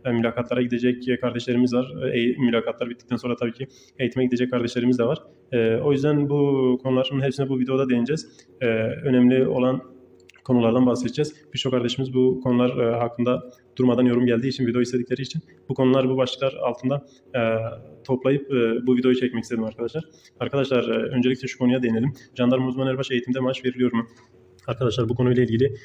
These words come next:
e, bayağı bir kardeşimiz, e, soru kirliliği var. Daha doğrusu bilgi kirliliği var diyelim. Birçok kardeşimiz bu eğitim,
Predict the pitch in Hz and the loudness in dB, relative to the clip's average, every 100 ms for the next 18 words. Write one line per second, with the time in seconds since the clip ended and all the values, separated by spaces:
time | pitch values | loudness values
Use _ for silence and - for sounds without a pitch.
0 | - - 117 107 113 117 117 120 113 113 | -20 -6 -2 0 2 2 0 0 0 0
1 | 123 120 110 113 120 - - _ _ - | -2 0 -2 0 -2 -6 -16 _ _ -4
2 | 120 127 120 117 123 123 123 - 127 113 | 0 0 0 0 2 2 2 0 -2 2
3 | 120 113 120 117 123 120 117 117 127 107 | 2 2 -2 -2 -2 -4 -2 2 2 2
4 | 107 104 - - - 131 135 131 120 143 | 0 -2 -8 -20 -16 -4 -2 0 0 0
5 | 127 135 135 127 127 127 117 143 143 | 2 4 4 4 2 0 -2 -2 -6